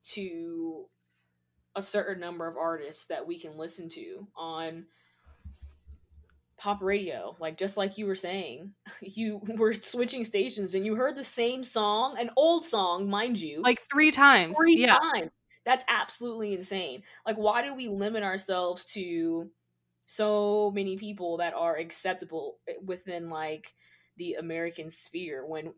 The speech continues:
Speaker 1: there's so many artists out there, and, and not even just Korean artists. Like, there's so many artists worldwide from countries all over that we could be listening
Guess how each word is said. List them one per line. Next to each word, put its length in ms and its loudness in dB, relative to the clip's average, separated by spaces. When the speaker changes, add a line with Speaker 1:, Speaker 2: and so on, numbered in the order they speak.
Speaker 1:
there's 240 -2
so 280 4
many 180 -6
artists 400 -2
out 240 -6
there, 300 -6
and, 240 -8
and 100 -2
not 240 0
even 260 -6
just 240 -8
Korean 300 -12
artists. 380 -12
Like, 160 -8
there's 240 -2
so 200 2
many 200 -2
artists 340 -4
worldwide 640 -2
from 140 -10
countries 420 -8
all 280 -2
over 240 0
that 180 -6
we 140 -8
could 160 -8
be 100 -4
listening 460 -4